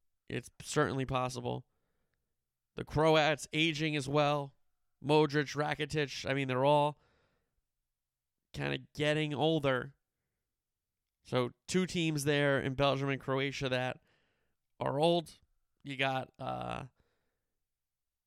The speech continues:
Hakimi, right? You know, is Moroccan. So he's in that group. Group F's a good group. Group G, set up for Brazil. Brazil,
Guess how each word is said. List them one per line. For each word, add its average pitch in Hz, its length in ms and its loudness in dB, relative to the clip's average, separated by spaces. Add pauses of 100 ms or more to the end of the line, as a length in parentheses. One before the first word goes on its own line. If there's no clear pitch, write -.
(2250)
Hakimi, 170 540 -2
right? 143 140 0
You 165 100 -2
know, 151 120 -4
is 131 160 -10
Moroccan. 160 640 -6 (580)
So 127 120 -6
he's 143 220 -2
in 147 100 -2
that 143 180 0
group. 151 260 -4 (460)
Group 131 180 -8
F's 131 200 -4
a - 40 -20
good 127 160 -6
group. 131 260 0 (360)
Group 170 180 6
G, 165 340 2
set 170 240 0
up 151 100 0
for 143 120 2
Brazil. 127 480 0 (320)
Brazil, 156 460 4